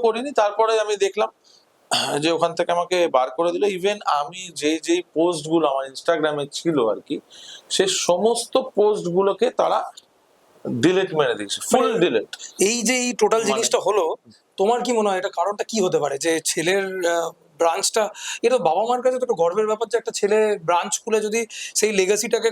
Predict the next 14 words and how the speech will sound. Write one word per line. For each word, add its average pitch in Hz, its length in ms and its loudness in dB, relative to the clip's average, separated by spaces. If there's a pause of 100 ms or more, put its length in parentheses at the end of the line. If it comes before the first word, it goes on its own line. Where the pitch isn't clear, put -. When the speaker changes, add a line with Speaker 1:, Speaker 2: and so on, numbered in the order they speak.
(100)
Speaker 2:
কন্টিনিউ 220 380 -2
করতে 226 160 -2
পারে, 226 120 0
এটা 220 140 -6
তো 202 100 -4
গর্বের 208 300 2
ব্যাপার। - 200 -18 (440)
Speaker 1:
Exactly, 117 480 0
আমি 110 160 -4
তো 139 120 0
সেটাই 127 320 2 (120)
বলার 135 220 2 (120)
বিষয় 127 340 0
যে 123 80 0